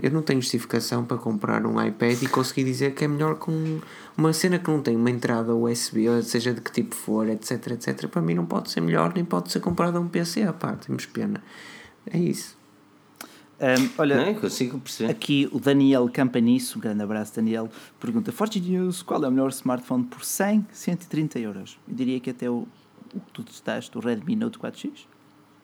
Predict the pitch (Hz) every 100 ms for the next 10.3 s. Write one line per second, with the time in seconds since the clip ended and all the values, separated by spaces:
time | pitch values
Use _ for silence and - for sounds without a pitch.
0 | _ _ _ - - - - - - -
1 | - - - - - - - - - 87
2 | 87 101 101 - 90 98 90 85 78 123
3 | 80 78 - 107 92 92 92 - - 117
4 | 120 98 - 117 113 113 69 67 - 87
5 | 87 85 - 82 - 52 50 76 76 76
6 | 69 78 76 87 - 82 78 82 76 76
7 | - 78 - - - 131 139 135 143 131
8 | 117 127 139 175 240 240 - - 180 -
9 | - 135 131 120 131 131 135 - 131 123
10 | - 95 92